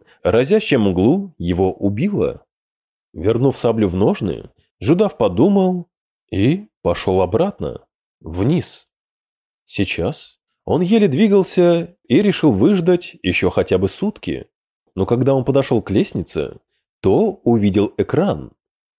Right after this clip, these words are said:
завесу, невидимую в простом зрении. Выходит, сама Тьянгерия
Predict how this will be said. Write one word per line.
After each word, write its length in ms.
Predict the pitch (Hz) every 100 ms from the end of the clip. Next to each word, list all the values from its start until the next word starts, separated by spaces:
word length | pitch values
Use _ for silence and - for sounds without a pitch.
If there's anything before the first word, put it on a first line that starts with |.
| -
завесу, 800 | 82 92 104 185 - 82 50 - _ _ -
невидимую 560 | 98 156 208 190 180
в 60 | 151
простом 400 | - 98 - 95
зрении. 640 | 92 110 196 104 65 50 - _ _ _ _ -
Выходит, 800 | 95 107 - 90 80 98 - _ _ _ _
сама 360 | - 92 170
Тьянгерия 800 | 208 170 165 123 104 135 190 175